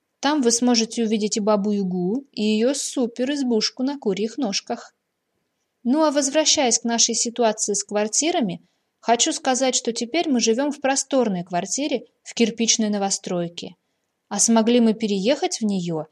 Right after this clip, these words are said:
частично благодаря государственной программе расселения старого жилья. Вы помните про наш старый деревянный дом,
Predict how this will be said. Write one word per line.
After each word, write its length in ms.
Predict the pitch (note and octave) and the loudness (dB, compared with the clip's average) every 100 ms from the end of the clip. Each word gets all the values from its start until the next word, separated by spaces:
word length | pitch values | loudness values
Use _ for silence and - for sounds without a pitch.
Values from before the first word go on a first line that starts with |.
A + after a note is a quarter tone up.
| _ _ | _ _
частично 600 | - A#3 - E4+ - G#3+ | -2 -2 0 2 2 2
благодаря 500 | G3 G3+ G3+ G#3 G#3 | 0 -2 0 0 0
государственной 840 | F#3+ G3+ A#3+ G#3+ F#3 F#3 G3+ F3+ E3+ | 0 -2 0 2 0 -2 -6 -6 -4
программе 480 | F#3 F3+ G3 F3+ | -4 -4 -4 -2
расселения 680 | F3 F3+ - G#3 G3 E3+ D#3 | -4 -4 -2 0 0 -2 -6
старого 460 | D#3 - F#3 D#3+ D#3+ | -6 -2 -2 -4 -6
жилья. 440 | E3 E3 G3 D4 F4+ _ _ _ _ | -8 -6 -4 -4 -6 _ _ _ _
Вы 160 | E3+ E3+ | -10 -2
помните 560 | B3 A3+ E3+ D#3 - | 2 2 2 -4 -8
про 180 | - F3 | -4 -4
наш 200 | F3+ F3 | 0 0
старый 400 | - G3+ F3+ D#3+ | 2 0 -2 -4
деревянный 560 | F3 F3+ F3+ D#3+ D#3+ F3+ | -6 -4 -2 -4 -6 0
дом, 320 | G#3 D#3 | 0 -2